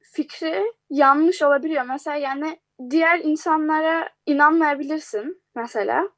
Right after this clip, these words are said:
Ve tek bir kişi olsan bile, bir tek sen o düşünceye inanmasan bile bunun bir doğru olma payı var. Yani bir tek bir sürü insan işte ayı yaptı dedi diye, em, onların dediği doğru olmayabilir.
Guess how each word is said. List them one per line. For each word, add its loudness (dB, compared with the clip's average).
Ve 6
tek 2
bir 2
kişi -4
olsan 2
bile, -2
bir -12
tek -2
sen -2
o 2
düşünceye -2
inanmasan 0
bile -2
bunun 4
bir 2
doğru 6
olma 2
payı -2
var. 2
Yani -2
bir -2
tek 4
bir -2
sürü -4
insan 2
işte 4
ayı 4
yaptı 0
dedi -2
diye, -2
em, -2
onların -4
dediği 0
doğru 2
olmayabilir. -10